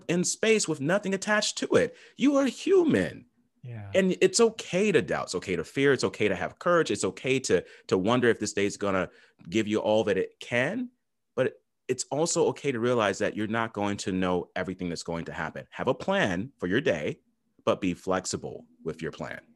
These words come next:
Speaker 2: Love that, Adrian. It actually reminds me of that book called The Four Agreements.
Speaker 1: Yes.
Speaker 2: And one of the agreements, the last one, frankly, is do your best. And the best for today might be different from yesterday, might be different from next week. And so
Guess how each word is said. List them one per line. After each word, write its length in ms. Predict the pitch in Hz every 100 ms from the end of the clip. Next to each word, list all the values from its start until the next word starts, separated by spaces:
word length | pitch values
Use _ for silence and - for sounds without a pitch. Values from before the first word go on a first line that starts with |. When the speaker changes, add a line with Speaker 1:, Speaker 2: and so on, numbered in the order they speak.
| _ _ _ _ _ _ _ _ _
Speaker 2:
Love 180 | 147 139
that, 120 | 135
Adrian. 380 | 147 120 123 131
It 100 | 139
actually 280 | 143 - 139
reminds 420 | 127 131 139 120
me 80 | 120
of 80 | 110
that 220 | 120 -
book 300 | 123 - 160 -
called 300 | 123 117 110
The 100 | 110
Four 220 | 135 131
Agreements. 640 | 113 131 139 151 - - _ _ _ -
Speaker 1:
Yes. 380 | 87 80 76 123
Speaker 2:
And 180 | 123 135
one 120 | 135
of 60 | 139
the 40 |
agreements, 520 | 127 135 135 135 -
the 160 | - 131
last 280 | 139 160 -
one, 140 | 139
frankly, 460 | - 131 127 131 123
is 160 | 113 - 120
do 160 | - 147
your 220 | 143 135
best. 480 | 107 120 104 - - 123
And 160 | 127
the 40 | 123
best 280 | 147 147
for 100 | -
today 380 | 143 143 143 185
might 160 | 175 127
be 80 | 131
different 260 | 131 139
from 140 | 127 113
yesterday, 340 | 113 - 147
might 160 | 127 123
be 120 | 127
different 160 | 123 110
from 80 |
next 280 | 120 117 -
week. 220 | 123 151 147
And 100 | 123
so 240 | 135